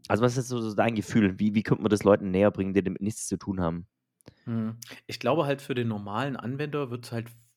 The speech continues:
Speaker 2: irgendwann völlig normal sein, dass Smart Contracts verschiedene Dinge regeln, wie wir heute
Speaker 1: Mhm.
Speaker 2: auf einmal so PayPal nutzen. Das ist, guck mal, vor, vor, vielleicht ist es noch keine drei, vier, fünf Jahre her,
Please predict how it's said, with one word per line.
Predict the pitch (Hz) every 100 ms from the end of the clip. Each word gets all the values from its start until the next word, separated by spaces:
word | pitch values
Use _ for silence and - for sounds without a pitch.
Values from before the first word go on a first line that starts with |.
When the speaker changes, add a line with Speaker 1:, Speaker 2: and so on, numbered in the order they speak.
| _
Speaker 2:
irgendwann | - 139 120 107
völlig | _ 113 131 151
normal | 120 104 101 98 120 147
sein, | 147 143 147 151 151 143
dass | 123 123
Smart | - 107 110
Contracts | - 120 139 143 143 - - -
verschiedene | - 110 - 135 135
Dinge | 123 131 135 117
regeln, | 120 113 107 107 - _ _
wie | -
wir | 143
heute | - 143 143
Speaker 1:
Mhm. |
Speaker 2:
auf | 120
einmal | 127 135 123
so | 123
PayPal | 120 131 - 113
nutzen. | 107 107 - 107 - - -
Das | 135
ist, | 147 117 - -
guck | 175
mal, | 147
vor, | 117 131 123 123
vor, | - 127 123 120 -
vielleicht | - 123 127
ist | 117
es | 135
noch | 127 117
keine | 120 151 139
drei, | 120 120 156
vier, | - 139
fünf | - 143 135
Jahre | 131 127
her, | 120 131 175